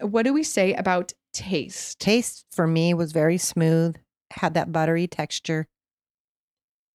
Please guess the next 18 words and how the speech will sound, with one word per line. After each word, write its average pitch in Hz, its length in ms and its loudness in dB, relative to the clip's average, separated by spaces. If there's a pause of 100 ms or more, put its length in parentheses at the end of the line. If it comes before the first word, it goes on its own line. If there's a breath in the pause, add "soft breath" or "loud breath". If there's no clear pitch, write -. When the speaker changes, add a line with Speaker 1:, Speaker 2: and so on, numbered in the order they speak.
(420)
Speaker 2:
It - 40 2
was 175 160 4
Speaker 1:
Probably 214 180 -2
Speaker 2:
crisp. 185 220 4
Speaker 1:
say 208 240 2
a 202 60 -2 (120)
Speaker 2:
It's, 190 280 0
I 175 160 2
could 226 160 2
drink 190 220 4
Speaker 1:
four. 196 80 2
Speaker 2:
it - 20 4
on 185 120 2
a 185 60 0
summer, 185 420 0 (720)
a 175 40 -8
summer 180 280 0
day. 175 300 2